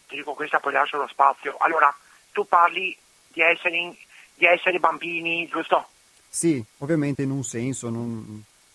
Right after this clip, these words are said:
Speaker 1: Allora, premetto che io ho quarantacinque quasi anni a maggio,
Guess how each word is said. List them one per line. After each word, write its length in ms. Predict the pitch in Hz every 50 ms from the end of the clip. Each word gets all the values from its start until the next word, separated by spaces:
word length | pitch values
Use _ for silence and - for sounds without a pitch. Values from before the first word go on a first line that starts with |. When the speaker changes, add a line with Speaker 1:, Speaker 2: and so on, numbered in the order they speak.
| _ _ -
Speaker 1:
Allora, 460 | - 165 165 165 160 160 156 151 - - _ _ _ _ _ _ _ _ _ _ _ _ _ -
premetto 480 | 202 202 190 202 220 233 226 - 247
che 120 | 240 240 220
io 240 | 208 208 214 220 220 226 214 - - _ _ - - _
ho 240 | - - 156 190 196
quarantacinque 960 | - - 196 180 190 190 185 - 180 170 - - 190 190 185 180 - 180 160
quasi 480 | - - 165 160 156 165 160 160 160 170
anni 320 | 160 156 156 160 165 170
a 80 | 165 151
maggio, 520 | - 143 147 143 143 147 - 175 196 226